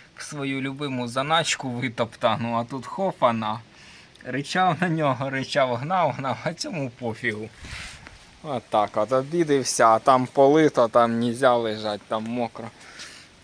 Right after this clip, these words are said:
І пішов під другий кущик. Да.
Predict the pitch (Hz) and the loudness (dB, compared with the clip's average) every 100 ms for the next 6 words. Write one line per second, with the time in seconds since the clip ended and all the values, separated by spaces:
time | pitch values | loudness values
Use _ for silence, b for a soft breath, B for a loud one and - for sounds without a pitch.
0 | - 262 226 - 175 - 156 127 147 127 | -14 -8 -4 -2 0 6 4 4 2 2
1 | 120 127 117 120 113 107 117 113 - - | 2 2 2 2 -2 -2 -6 -2 2 2
2 | 131 - B B B B B - 139 139 | 0 -6 B B B B B -12 -10 -4
3 | 147 | -4